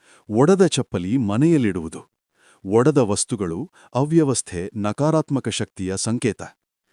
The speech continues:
ಇಟ್ಟರೆ ಸೌಭಾಗ್ಯ, ಹಣದ ಮೇಲೆ ಕೆಟ್ಟ ಪರಿಣಾಮ. ತಕ್ಷಣ ಹೊರಹಾಕಿ. ಹತ್ತೊಂಬತ್ತು, ಪುರುಷರು ನಲವತ್ತು ದಿನಕ್ಕಿಂತ ಹೆಚ್ಚು ಕೂದಲು ಬೆಳೆಸುವುದು.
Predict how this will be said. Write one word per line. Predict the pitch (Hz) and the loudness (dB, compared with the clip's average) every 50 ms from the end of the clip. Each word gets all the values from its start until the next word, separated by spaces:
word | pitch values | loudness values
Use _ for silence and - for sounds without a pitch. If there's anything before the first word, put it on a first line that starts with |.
| _ _ _ - | _ _ _ -10
ಇಟ್ಟರೆ | 113 110 - - 131 120 98 80 82 98 127 - _ _ _ - | -8 -6 -2 0 0 0 0 0 -6 -8 -10 -12 _ _ _ -8
ಸೌಭಾಗ್ಯ, | - - 98 101 104 85 87 110 107 92 - 110 113 131 147 - _ _ _ | -6 -2 -2 -2 -2 -2 -4 -6 -4 -4 -4 -4 -4 -4 -6 -10 _ _ _
ಹಣದ | - - 131 160 196 180 | -4 0 2 4 4 6
ಮೇಲೆ | 185 151 123 104 95 92 98 113 | 6 4 4 4 2 0 -4 -6
ಕೆಟ್ಟ | - - 135 - - 202 | -4 -4 -2 0 2 2
ಪರಿಣಾಮ. | - - 143 120 104 95 85 80 78 - - _ _ _ _ _ _ _ _ | 2 2 2 0 0 -2 -4 -6 -10 -14 -20 _ _ _ _ _ _ _ _
ತಕ್ಷಣ | - 107 98 - - - 117 110 | -4 -4 -4 -2 0 0 0 2
ಹೊರಹಾಕಿ. | 127 156 - 147 143 123 82 95 85 - - 92 - _ _ _ _ _ _ _ _ _ _ _ _ _ _ - | 0 0 0 0 0 0 0 -4 -8 -8 -12 -18 -20 _ _ _ _ _ _ _ _ _ _ _ _ _ _ -6
ಹತ್ತೊಂಬತ್ತು, | 131 131 - - 151 117 90 87 - - - - _ _ _ _ _ _ _ - - _ _ - | -6 -2 0 2 2 2 0 -4 -8 -10 -18 -20 _ _ _ _ _ _ _ -20 -20 _ _ -2
ಪುರುಷರು | - 156 185 196 - 170 143 98 85 92 123 143 | 2 2 2 4 2 2 0 0 0 -2 -2 0
ನಲವತ್ತು | 127 117 123 156 170 185 - - 175 143 | 0 0 0 2 0 0 2 2 2 4
ದಿನಕ್ಕಿಂತ | 147 143 139 131 - 139 123 - 113 | 4 2 2 2 0 -2 0 0 -2
ಹೆಚ್ಚು | 104 - - 123 - - - - 143 | -4 -2 -2 -4 -4 -2 -2 -4 -2
ಕೂದಲು | - - 120 117 107 110 107 95 | 0 0 0 2 2 2 2 2
ಬೆಳೆಸುವುದು. | 98 92 92 85 - 98 87 82 78 | 0 0 0 -2 -2 -6 -8 -10 -12